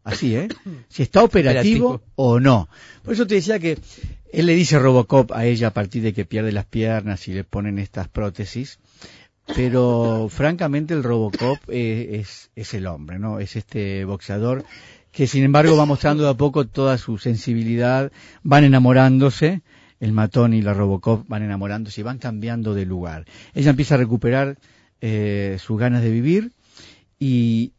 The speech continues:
Speaker 1: y bueno, y él empieza de alguna forma también a ser invadido por la sensibilidad, y no quiero avanzar, avanzar sobre, sobre el final, pero lo cierto es que el título, Me-, Metal y Hueso, no solo alude a,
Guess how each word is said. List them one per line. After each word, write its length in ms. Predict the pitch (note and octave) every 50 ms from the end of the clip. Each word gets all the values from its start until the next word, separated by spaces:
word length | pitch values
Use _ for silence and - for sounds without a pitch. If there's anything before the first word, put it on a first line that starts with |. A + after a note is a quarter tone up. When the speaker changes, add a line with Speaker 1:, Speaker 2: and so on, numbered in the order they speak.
| _
Speaker 1:
y 140 | - C3+ A#2+ A2+
bueno, 460 | B2+ D3 D3 C3+ B2+ C3 C3+ C#3+ B2
y 300 | B2+ A#2 A#2+ B2 C3+ D3
él 160 | E3 F3+ E3+
empieza 480 | D#3 C#3 B2+ A2+ - D3+ D3 - E3 C#3
de 60 | C3
alguna 240 | B2 B2 C3+ C3+ B2+
forma 260 | - C#3+ C#3 C#3+ C3+ A#2
también 360 | - A#2 A2 A2+ C#3 C#3+ C#3+
a 60 | A#2
ser 180 | - - A2+ A2+
invadido 560 | G#2+ G#2 G2+ G2+ G2+ G#2 A2 A2+ A#2 A2+ G2+
por 160 | - G2+ F#2+
la 120 | F#2+ F#2+
sensibilidad, 1000 | - - G2+ F#2+ F#2 E2+ - F#2+ F#2 F#2 F#2 F2+ F#2 F#2+ G2+ A2 A2 A#2 C3 D#3 - _ _ _ _ _
y 100 | - A2+
no 120 | G#2 G#2 G2
quiero 180 | - G#2 G2+
avanzar, 340 | G2 G2 F#2 E2+ G2+ F#2+ G2 -
avanzar 460 | - A2 F2+ F#2 F2 - - F#2+ F2
sobre, 400 | F2+ - F#2+ F2+ F2+ F2 D#2+ C#2+ _ _ _ _ _ _
sobre 260 | _ - G2 G2 F#2
el 40 | -
final, 440 | - F#2 F#2+ G#2+ A2+ C3+ D#3+ E3+ _ _ - - - - _
pero 160 | - C#3+ C#3 D3+
lo 100 | D#3+ D3+
cierto 280 | - A#3 A#3+ G#3+ C4+
es 40 | G3+
que 120 | - F#3
el 80 | E3 C#3
título, 420 | - F#3+ D3+ - D3 C#3+ E3 G3 F3
Me-, 140 | C#3+ B2+ B2
Metal 320 | B2 B2 A#2+ - C#3+ D3
y 60 | D3+ D3+
Hueso, 320 | D3 D#3 E3 D#3 - D#3+
no 100 | D3+ E3+
solo 300 | D#3 - - F3+ E3+ D3 B2+
alude 520 | A#2+ A#2+ B2 B2 B2+ B2 A#2+ A#2+ A#2+ A#2 _ _ _ _ _ _ _ _ _ _
a, 460 | - A2 G#2+ G#2+ G#2+ G#2 G2+ G2 F#2+